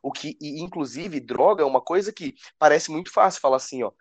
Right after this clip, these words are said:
"Ah, a maconha é uma coisa ruim se a gente não souber usar, então é só usar direito." Não, porque droga é uma coisa difícil, muito difícil de usar direito, isso é uma coisa que todo mundo sabe. Então, obviamente, ela tem vários malefícios.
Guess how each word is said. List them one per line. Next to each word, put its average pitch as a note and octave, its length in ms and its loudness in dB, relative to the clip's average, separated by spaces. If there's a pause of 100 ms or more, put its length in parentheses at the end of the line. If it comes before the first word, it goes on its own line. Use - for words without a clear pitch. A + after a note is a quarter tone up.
(180)
"Ah, B2 140 8
a A#2+ 40 6
maconha A#2 300 0
é C3 40 -2
uma C3+ 120 -6
coisa C#3 260 0
ruim C#3 300 -6
se - 100 -10
a B2+ 40 -10
gente B2 140 -14
não B2+ 120 -6
souber B2+ 340 2
usar, B2 300 2
então B2 240 -4
é A#2+ 40 0
só C3 200 -4
usar B2+ 180 0
direito." A#2+ 480 -6
Não, C#3 340 4 (280)
porque A#2+ 240 -4
droga C#3 340 4
é C3 40 2
uma B2 120 0
coisa C3 180 -4
difícil, E3+ 680 -10
muito F3 400 -4
difícil F3+ 420 -12
de C3 80 -12
usar A#2 160 2
direito, C#3+ 420 -6
isso - 200 -20 (120)
é B2 60 -10
uma B2 140 -4
coisa A#2 240 -6
que - 40 -20
todo C#3 140 -10
mundo C#3+ 160 -10
sabe. C#3 380 4 (280)
Então, F3 440 2 (340)
obviamente, C#3 720 2
ela B2 100 0
tem D#3 180 -12
vários C#3 560 6
malefícios. C3+ 720 -4